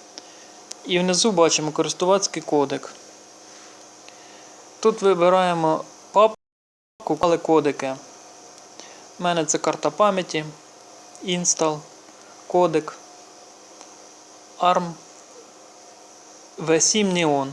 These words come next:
один вісім шість. Так, архівом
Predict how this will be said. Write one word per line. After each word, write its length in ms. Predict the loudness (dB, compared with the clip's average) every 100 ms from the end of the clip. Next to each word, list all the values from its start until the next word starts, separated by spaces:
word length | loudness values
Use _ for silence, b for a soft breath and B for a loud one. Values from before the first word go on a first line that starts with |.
| -14 -20 -20 B B B -6
один 400 | -4 0 0 2
вісім 380 | 0 0 -2 -2
шість. 500 | -2 -4 -6 -8 -16 -20 -20 B B B B B -20 -20 -8
Так, 240 | 0 2 2
архівом 540 | -4 -2 0 0 -2